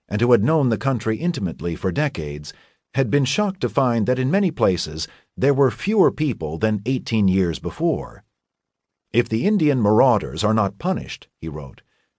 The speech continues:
"the whole country seems in a fair way of becoming totally depopulated." This phenomenon was not entirely unknown in the history of the New World.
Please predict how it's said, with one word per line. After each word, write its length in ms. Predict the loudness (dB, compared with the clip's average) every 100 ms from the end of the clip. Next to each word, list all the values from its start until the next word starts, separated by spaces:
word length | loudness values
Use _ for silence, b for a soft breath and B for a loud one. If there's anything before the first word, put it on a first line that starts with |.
| _
"the 140 | 2 4
whole 240 | 6 4
country 480 | 2 -2 -2 -2 -6
seems 380 | -4 -2 0 0
in 100 | -2
a 60 |
fair 280 | 0 2 2
way 260 | 4 2 2
of 100 | 0
becoming 520 | 0 -2 0 0 -2
totally 480 | 0 0 0 -2 -4
depopulated." 960 | -4 -6 -4 -6 -4 -6 -8 -12 -20 _ _ _ _ _ _ _ _ -4
This 240 | -2 -2
phenomenon 720 | 0 2 2 2 0 -2 -2
was 180 | 0 0
not 160 | -2 0
entirely 560 | -2 -2 -2 0 -2
unknown 600 | 0 0 2 0 -2 -6
in 120 | -6
the 60 | -4
history 400 | -4 -4 -6 -8
of 100 | -4
the 80 | -2
New 160 | -2
World. 420 | -2 -4 -6 -10